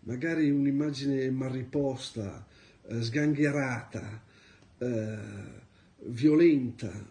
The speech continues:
ma una loro immagine di felicità. E certo lo fanno, ehm, con ferocia, eh, co-, con disperazione,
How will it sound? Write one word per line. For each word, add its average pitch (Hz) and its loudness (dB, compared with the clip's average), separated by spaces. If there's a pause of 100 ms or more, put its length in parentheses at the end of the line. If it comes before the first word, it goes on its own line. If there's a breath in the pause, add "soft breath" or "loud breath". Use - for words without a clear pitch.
ma 135 -4
una 160 0
loro 190 4
immagine 160 0
di 135 -6
felicità. 117 -8
E 139 -6
certo 170 -4
lo 135 0
fanno, 143 0 (360 loud breath)
ehm, 107 -4
con 135 -2
ferocia, 139 0 (460 loud breath)
eh, 120 -6
co-, 117 -10
con 143 -2
disperazione, 139 0